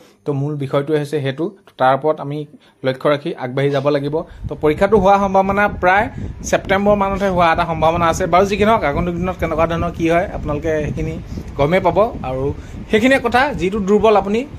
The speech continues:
টপিকটোৰ ওপৰত আপোনালোকে ৰিজ-, ৰিজনিং নোৱাৰিলে ৰিজনিংখিনি কৰিব, বাকী যিটো নোৱাৰে, ইংৰাজীটো নোৱাৰিলে ইংৰাজীত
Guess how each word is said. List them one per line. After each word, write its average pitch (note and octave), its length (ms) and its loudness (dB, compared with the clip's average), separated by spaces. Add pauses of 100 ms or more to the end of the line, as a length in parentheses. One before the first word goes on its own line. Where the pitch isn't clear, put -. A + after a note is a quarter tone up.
(100)
টপিকটোৰ F#3+ 380 0
ওপৰত G3+ 200 2
আপোনালোকে F3 340 -2
ৰিজ-, D#3+ 280 2
ৰিজনিং F3+ 360 0
নোৱাৰিলে F3+ 260 0
ৰিজনিংখিনি E3+ 600 -2
কৰিব, E3+ 300 0 (380)
বাকী D3+ 180 0
যিটো G#3+ 240 0
নোৱাৰে, D#3 320 2
ইংৰাজীটো E3 400 -2
নোৱাৰিলে D#3+ 300 -2
ইংৰাজীত D3 300 -2